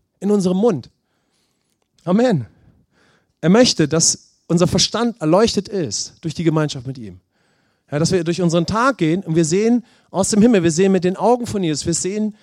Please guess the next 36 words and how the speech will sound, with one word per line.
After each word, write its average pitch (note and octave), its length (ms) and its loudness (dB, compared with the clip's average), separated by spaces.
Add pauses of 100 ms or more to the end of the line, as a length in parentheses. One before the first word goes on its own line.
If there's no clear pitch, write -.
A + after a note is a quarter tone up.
(140)
den E3+ 120 -2
Tag F#3+ 220 -4
in F#3+ 80 -6
unserer F#3+ 300 -2
neuen G3+ 240 -2
Identität. F#3+ 640 -6
Wir D#3+ 120 -6 (260)
leben D#3+ 680 -4 (180)
und D3 180 -10
sehen F3 380 -2
als D3 220 -8
Söhne E3+ 200 2
und D#3 120 -2
Töchter D3 260 -10
Gottes. - 420 -20 (1300)
Wow. C#3+ 240 -10 (1600)
So, - 120 -14
dahin F#3 300 2
möchte G3 240 0
Gott E3+ 220 -2
uns G3 160 -6
führen, A#3 280 -4
ja, C3+ 100 -2
dass C#3 120 -6
wir D3 80 -2
von D#3+ 140 -2
Christus F3 340 -4
aus D3 220 -4
leben, E3+ 360 0 (800)
dass - 140 -12
Christus D3+ 380 -6
mehr D3 180 2
Wohnung F#3 300 2
in D3 120 -4
uns C#3+ 200 -4
hat. F3 260 -6